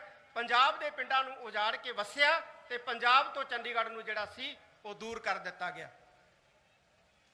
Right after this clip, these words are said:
ਚਾਲੀ ਪਰਸੈਂਟ ਹੱਕ ਹਕੂਕ ਜਿਹੜੇ ਸੀ ਉੱਥੇ ਹਰਿਆਣੇ ਦੇ ਰੱਖ ਲਏ ਗਏ, ਸੱਠ ਪਰਸੈਂਟ ਹੱਕ ਹਕੂਕ ਪੰਜਾਬ ਨੂੰ ਦਿੱਤੇ ਗਏ ਤੇ ਹੁਣ ਹੌਲੀ ਹੌਲੀ, ਹੌਲੀ ਹੌਲੀ ਉਹ ਸੱਠ ਪਰਸੈਂਟ ਵੀ ਜਿਹੜੇ ਆ ਉਹ ਘਟਾ ਦਿੱਤੇ ਗਏ।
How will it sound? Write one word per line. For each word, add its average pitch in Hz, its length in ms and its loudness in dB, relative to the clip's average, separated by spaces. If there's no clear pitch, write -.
ਚਾਲੀ 294 320 10
ਪਰਸੈਂਟ 254 420 -2
ਹੱਕ 240 360 -2
ਹਕੂਕ 285 340 -12
ਜਿਹੜੇ 226 240 -4
ਸੀ 254 280 -14
ਉੱਥੇ 226 260 -8
ਹਰਿਆਣੇ 202 460 -4
ਦੇ 240 160 -8
ਰੱਖ 185 220 -8
ਲਏ 202 200 -6
ਗਏ, 175 220 -12
ਸੱਠ 269 340 2
ਪਰਸੈਂਟ 247 460 0
ਹੱਕ 220 440 -4
ਹਕੂਕ 220 300 -12
ਪੰਜਾਬ 208 440 0
ਨੂੰ 277 140 -8
ਦਿੱਤੇ 285 280 -2
ਗਏ 302 240 6
ਤੇ 240 100 2
ਹੁਣ 254 200 2
ਹੌਲੀ 254 340 2
ਹੌਲੀ, 254 300 -2
ਹੌਲੀ 247 300 -2
ਹੌਲੀ 254 280 -2
ਉਹ 285 160 -2
ਸੱਠ 277 320 4
ਪਰਸੈਂਟ 233 420 -4
ਵੀ 233 120 -10
ਜਿਹੜੇ 208 300 -6
ਆ 247 140 2
ਉਹ 247 200 -8
ਘਟਾ 214 280 0
ਦਿੱਤੇ 185 340 -8
ਗਏ। 165 240 -6